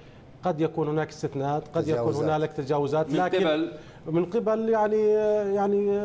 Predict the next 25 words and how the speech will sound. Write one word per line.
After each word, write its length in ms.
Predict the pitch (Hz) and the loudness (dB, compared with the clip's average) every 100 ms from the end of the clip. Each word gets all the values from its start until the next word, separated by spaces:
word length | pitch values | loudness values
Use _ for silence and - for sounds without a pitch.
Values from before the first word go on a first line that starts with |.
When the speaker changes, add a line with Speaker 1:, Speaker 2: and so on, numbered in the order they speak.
| 196 196 | -4 -4
Speaker 1:
الضغوطات 540 | 190 196 214 226 214 | -2 -2 2 2 2
اللي 340 | 202 196 196 196 | 2 2 2 2
يمارس 480 | 196 202 185 175 165 | 2 2 0 -2 -2
على 380 | 175 175 175 | 0 0 0
الحكومة 540 | 165 160 165 180 170 165 | -2 -4 -2 0 2 2
أو 60 | |
Speaker 3:
نعم. 100 | 160 | 2
Speaker 1:
على 180 | 156 165 | 2 2
وزارة 280 | 160 156 165 143 | 2 0 -2 -2
الزراعة، 200 | 147 170 | 0 0
لكن 320 | 202 202 190 - - - | 0 0 -4 -6 -20 -6
ن-، 260 | 170 180 165 156 | -2 0 -2 -6
حتى 320 | - 196 196 | -4 -2 0
نبرر 300 | 185 202 185 | 0 2 0
ساحة 260 | 165 185 160 | 0 -4 -2
وزارة 260 | 170 180 170 | -2 0 0
الزراعة، 480 | 156 156 127 156 - | 0 2 0 -2 -6
ليش 140 | 170 170 | -4 0
أدافع 280 | 175 170 | 0 0
عنها، 280 | 175 170 185 - - - | 0 0 -4 -8 -16 -4
لكن 240 | 175 175 | -2 0
الأمانة 360 | 196 190 185 165 | 0 2 2 0
خلال 260 | 170 180 175 | 0 0 0
الفترات 440 | 165 170 175 170 | 0 0 0 0
الماضية 480 | 170 180 175 185 | 0 0 0 -2